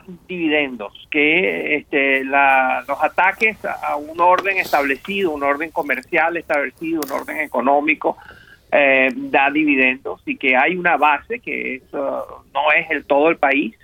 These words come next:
pero que es una base que es suficiente para darle los votos que necesita para ser reelecto.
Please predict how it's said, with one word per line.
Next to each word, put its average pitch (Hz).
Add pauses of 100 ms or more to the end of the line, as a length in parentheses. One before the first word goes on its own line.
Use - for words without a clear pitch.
pero 131
que 127
es 135
una 143
base 139
que 160
es 139
suficiente 151
para 139
darle 135
los 139
votos 135
que 165
necesita 143
para 135
ser 131
reelecto. 180